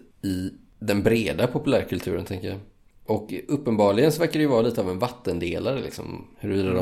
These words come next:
Speaker 1: de är coola och balla eller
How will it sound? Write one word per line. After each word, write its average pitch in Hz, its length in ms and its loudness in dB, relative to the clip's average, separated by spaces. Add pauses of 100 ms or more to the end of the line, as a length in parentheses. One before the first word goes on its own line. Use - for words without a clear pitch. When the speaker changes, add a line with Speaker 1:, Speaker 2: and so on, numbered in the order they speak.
Speaker 1:
de - 100 0
är 90 120 0 (240)
coola 98 440 0
och 98 160 4
balla 104 500 0 (460)
eller 98 320 -2